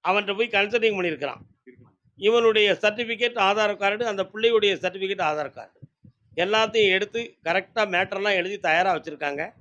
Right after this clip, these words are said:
Speaker 1: எதிர்பார்க்காம போகணும்னு ஒரு முடிவுக்கு வந்துட்டாங்க ராசா. ஆனா,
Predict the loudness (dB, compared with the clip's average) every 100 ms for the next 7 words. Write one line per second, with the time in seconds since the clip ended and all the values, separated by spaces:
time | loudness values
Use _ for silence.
0 | _ -20 _ -6 -4 -2 0 0 2 0
1 | -2 -2 0 0 0 -2 -2 -4 -4 -4
2 | -6 -4 -4 -4 -6 -6 -10 -10 _ _
3 | _ _ _ _ -2 2 2 0